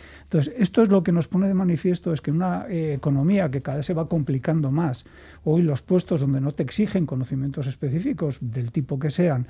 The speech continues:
son cada vez menores, ¿eh? Lo vemos en la autopista. O sea, antes había ocho cabinas con ocho personas, ahora hay veinte cabinas y hay dos personas, ¿no? Es decir, cada vez hay menos puestos donde la exigencia de formación, eh, forma parte del menú.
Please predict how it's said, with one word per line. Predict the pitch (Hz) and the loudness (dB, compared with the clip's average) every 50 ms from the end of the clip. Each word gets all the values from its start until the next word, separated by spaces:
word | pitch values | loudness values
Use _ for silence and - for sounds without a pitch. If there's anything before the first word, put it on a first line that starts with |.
| - - | -10 -14
son | - - 165 139 | -8 -4 -2 -2
cada | 135 - 135 135 139 | -2 -2 -4 -2 -2
vez | 143 139 | 0 2
menores, | 135 139 156 165 196 202 190 214 226 220 - - - - - - - - - | 2 4 4 6 6 6 4 4 2 0 -4 -10 -20 -20 -20 -20 -20 -14 -8
¿eh? | - 143 175 170 | -6 -4 -2 -2
Lo | 147 127 123 | -2 -2 -2
vemos | 123 127 139 156 151 120 - | -2 -2 0 0 0 0 -2
en | 135 | -2
la | 127 | -2
autopista. | 123 120 135 120 147 226 - - 185 131 117 135 - - - | -2 -2 -2 -2 0 -2 -2 0 -2 -2 -4 -4 -8 -14 -18
O | |
sea, | - - 143 | -16 -12 -8
antes | 131 135 135 - 131 120 | -6 -6 -4 -2 -2 0
había | 131 127 151 151 160 147 131 120 190 226 | 0 2 2 2 2 2 0 -4 -6 -4
ocho | 190 151 - - 165 151 | -2 -2 0 2 2 2
cabinas | 123 151 147 160 180 185 190 170 143 - | 2 4 4 4 6 6 4 2 0 -2
con | - 131 131 | -2 -2 -2
ocho | 139 - 170 147 | 0 0 0 -2
personas, | - - 135 - 190 185 196 202 165 - | 0 -2 -4 -2 -2 -2 0 -2 -2 -2
ahora | 151 143 151 147 | -2 -2 -2 0
hay | 147 147 151 214 - - - - - - | 0 -2 -2 -4 -8 -10 -6 -4 -4 -2
veinte | - 139 160 165 135 170 147 | 0 2 2 2 2 0 -2
cabinas | - 156 165 180 180 185 175 151 | -2 0 0 0 0 0 0 0
y | 156 | 0
hay | 156 165 | 0 0
dos | 139 151 151 - | 0 0 -2 -2
personas, | - - 123 113 - 175 165 139 123 127 123 | -4 -6 -6 -4 -2 0 0 0 0 0 -2
¿no? | 139 196 - - - - - - - - | -4 -6 -8 -12 -20 -20 -20 -18 -8 -2
Es | 156 | 0
decir, | 147 131 - 180 147 | 0 4 2 2 2
cada | - 151 151 | 2 -2 0
vez | 165 165 214 | 0 2 2
hay | 202 | 4
menos | 180 185 185 170 147 - | 4 4 4 2 0 0
puestos | - 185 175 165 - - 202 160 | 0 0 0 0 0 0 0 0
donde | 170 165 151 147 | 2 2 2 2
la | 139 139 | 0 0
exigencia | 131 - 151 135 - 170 160 - - 165 160 165 - - - - - - | 0 0 -2 -2 0 -2 -2 0 0 0 0 -2 -4 -10 -18 -20 -14 -6
de | - 147 143 | -4 -4 -2
formación, | - - 151 143 151 147 135 - 156 160 160 165 180 - - - - - - - - | -2 -2 -2 0 0 -2 0 0 2 2 2 2 0 -4 -8 -18 -20 -20 -16 -10 -6
eh, | 143 135 139 - | -4 -4 -4 -2
forma | - 175 147 151 160 147 | 0 2 2 4 4 2
parte | - 160 143 135 - 165 | 2 0 -2 0 0 0
del | 143 143 139 131 | 2 2 2 0
menú. | 120 123 123 127 139 131 123 | 0 0 0 0 0 0 -2